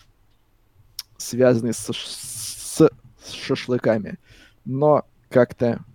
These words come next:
не допилил. Не знаю, может быть, э, до конца года вы ещё увидите эту фотографию, потому что она не может просто вот, просто остаться в памяти моего телефона.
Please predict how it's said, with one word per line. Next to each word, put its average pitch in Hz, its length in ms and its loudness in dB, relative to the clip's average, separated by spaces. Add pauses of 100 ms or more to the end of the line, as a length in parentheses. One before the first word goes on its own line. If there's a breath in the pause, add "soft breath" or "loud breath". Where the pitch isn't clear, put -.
(120)
не 120 440 -4
допилил. 127 480 0
Не 120 160 -2
знаю, 117 320 0
может 131 260 -4
быть, 131 280 -8
э, 104 380 -4 (280)
до - 280 -2
конца 117 360 2
года 117 300 4
вы 113 140 0
ещё 113 240 -2
увидите 117 420 -4
эту - 140 -12
фотографию, - 680 -4 (800 loud breath)
потому 120 340 2
что 117 220 2
она 120 100 4
не 135 160 2
может 170 400 8
просто - 400 0
вот, - 140 -6 (1000)
просто 120 380 4
остаться - 560 0 (160)
в - 140 -20
памяти 110 380 2
моего 107 280 -2
телефона. - 560 -6